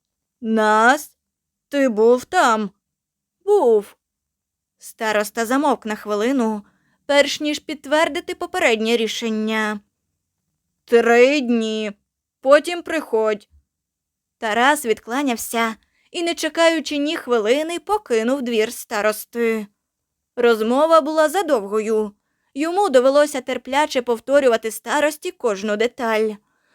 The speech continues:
чекати, доки той обдумає кожне сказане слово, і зрештою піти ні з чим. Тарасу подобався Хрещатик, зокрема через близькість до Дніпра. Порослі густою травою луги та береги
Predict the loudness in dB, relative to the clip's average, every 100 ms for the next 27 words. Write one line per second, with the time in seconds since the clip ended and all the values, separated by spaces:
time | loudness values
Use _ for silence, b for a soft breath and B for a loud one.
0 | _ -10 -8 0 2 2 2 2 0 -4
1 | -4 -2 0 0 0 -4 -2 -2 -4 -4
2 | -2 -2 -2 -4 -2 -2 0 0 -2 -4
3 | -2 2 4 2 -2 _ _ _ _ -4
4 | 0 2 2 2 0 -4 -4 -4 -2 -4
5 | -4 -6 -4 -4 -6 -12 -6 -4 -2 -4
6 | -8 -12 _ _ _ _ _ _ _ _
7 | 0 2 6 4 2 -4 -4 -2 0 2
8 | 2 0 -6 -6 -8 -6 -6 -4 -8 -8
9 | -12 _ _ -12 2 2 2 0 2 2
10 | 0 -2 -6 -4 0 0 0 -4 -6 2
11 | 2 2 -4 -4 -2 -2 -4 -10 _ _
12 | _ _ _ 0 2 2 -2 -2 -2 -4
13 | -6 -6 -2 -2 -2 -4 0 0 2 4
14 | 4 2 2 -2 -2 -2 2 2 2 0
15 | -2